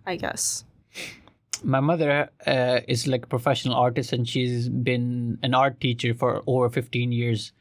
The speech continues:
Speaker 1: Wow, that's
Speaker 2: But
Speaker 1: cool.
Speaker 2: <laughs> I suck at doing art, so I took the easy way and took, like, a camera, just take pictures. <laughs>
Speaker 1: I mean, it's not easy.
Speaker 2: <laughs> No,
Speaker 1: Like,
Speaker 2: it's
Speaker 1: it's
Speaker 2: not
Speaker 1: still,
Speaker 2: easy.
Speaker 1: like, technique
Speaker 2: Yeah.
Speaker 1: based, for
Speaker 2: But I'm
Speaker 1: sure.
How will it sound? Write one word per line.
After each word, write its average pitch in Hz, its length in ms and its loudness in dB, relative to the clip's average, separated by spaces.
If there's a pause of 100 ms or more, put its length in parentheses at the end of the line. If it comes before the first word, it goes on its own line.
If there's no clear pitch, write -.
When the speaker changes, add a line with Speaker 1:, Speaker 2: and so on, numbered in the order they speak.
(300)
Speaker 1:
Wow, 320 360 2
that's - 280 2
Speaker 2:
But - 60 -8
Speaker 1:
cool. - 220 0
Speaker 2:
<laughs> 151 140 2
I 190 40 2
suck - 360 0
at 139 140 0
doing 127 300 0
art, 120 340 2
so - 160 -2
I 117 100 2
took 127 220 0
the 127 80 -2 (120)
easy 135 220 0
way 127 300 2
and 123 260 0
took, - 180 -4
like, 127 140 2
a 120 80 -2
camera, 131 420 0
just 123 220 0
take 131 200 -2
pictures. 156 440 -4 (120)
<laughs> - 100 -8 (120)
Speaker 1:
I 240 40 2
mean, 285 220 0
it's 269 240 -4
not 254 320 4 (180)
easy. 233 800 -2
Speaker 2:
<laughs> - 120 2
No, - 100 -2
Speaker 1:
Like, 151 260 2
Speaker 2:
it's - 20 4
Speaker 1:
it's 160 100 0
Speaker 2:
not 190 180 2
Speaker 1:
still, 180 240 2
Speaker 2:
easy. - 40 2
Speaker 1:
like, 254 280 0 (140)
technique 226 560 -2
Speaker 2:
Yeah. 139 420 2
Speaker 1:
based, - 420 -6 (440)
for 165 120 0
Speaker 2:
But 139 180 4
I'm 165 160 4
Speaker 1:
sure. 170 60 2